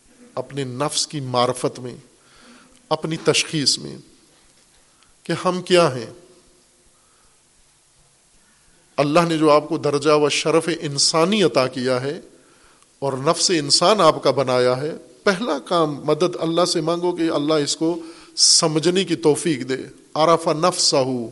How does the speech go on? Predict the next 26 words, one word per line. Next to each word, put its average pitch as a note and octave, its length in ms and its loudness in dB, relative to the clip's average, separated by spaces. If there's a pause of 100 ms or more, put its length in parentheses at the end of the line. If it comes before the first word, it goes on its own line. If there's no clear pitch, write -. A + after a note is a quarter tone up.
(1040)
یہ C#3+ 300 -2
عرفان C3+ 380 -2 (120)
نفس - 460 2 (1040)
ہم D3 240 -2 (320)
خود D#3+ 240 -6 (100)
حاصل D3+ 480 2 (720)
نہیں C3+ 300 -6
کر B2+ 140 -2
سکتے - 380 -6 (600)
اگر E3 220 2 (120)
اللہ D#3 240 2
ہماری C3+ 380 0
مدد C3 380 -2
نہ C3 60 -2
کرے، B2+ 240 -8 (1000)
اگر F3+ 220 4 (120)
اللہ F#3+ 360 6
ہمارے E3 340 4
لیے E3 200 0
معرفت D3 520 0
کے D#3+ 80 -2
اسباب C#3+ 520 0
فراہم C#3 480 -2
نہ D3 180 0
کرے، B2 240 -2 (800)
اگر D#3 200 2